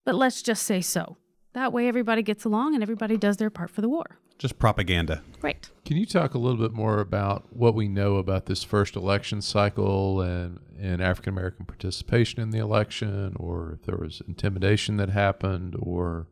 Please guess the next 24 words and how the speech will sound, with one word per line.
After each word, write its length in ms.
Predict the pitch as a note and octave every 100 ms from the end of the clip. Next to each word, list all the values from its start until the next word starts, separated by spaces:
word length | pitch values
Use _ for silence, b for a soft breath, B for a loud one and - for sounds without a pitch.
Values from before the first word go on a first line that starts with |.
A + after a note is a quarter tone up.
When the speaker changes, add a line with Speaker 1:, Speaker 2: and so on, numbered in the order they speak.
| E3
Speaker 3:
we 160 | B2 A#2
can 180 | B2+ G#2+
imagine 540 | G#2 A#2 B2 G#2+ G2
the 100 | F#2
threat 320 | - G2+ G2
and 80 | F#2
pressure 380 | F#2 A2 G2+ G2+
they 140 | F#2+
were 160 | F#2 F2+
under, 340 | F#2+ F#2 F2
but 300 | F2 F2+ F2+ - -
I 60 | G2+
imagine 400 | G2+ G#2+ A2 G2
the 80 | F#2+
record's 440 | F#2 F2+ F2+ -
thin 240 | - G#2 F#2
on 180 | E2+ E2+
this, 380 | E2 E2 -
but 220 | - - - _
what 240 | - G2+ G2+
we 120 | F#2
know 360 | F2 F2+ F#2 F2
about 420 | E2 E2 D#2+ -
it. 140 | -